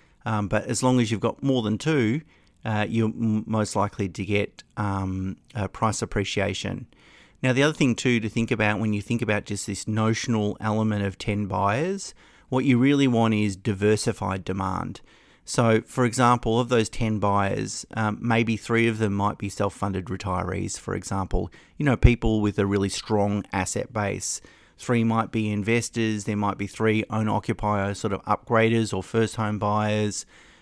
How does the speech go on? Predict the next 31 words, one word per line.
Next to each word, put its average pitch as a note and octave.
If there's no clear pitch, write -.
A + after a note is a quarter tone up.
You C3
know, A#2+
the, A#2+
and A#2+
there A2
might, G#2+
some A#2
of G#2+
them A2
might G#2
be G#2+
self-employed, C3+
some G#2+
of G#2
them G2+
might G2
be, G#2
um, G#2
high A2
income G#2+
earners, G#2
you G#2
know, F#2+
uh, A2
et -
cetera, C#3+
et -
cetera. A2
What A#2
you A#2+
want A#2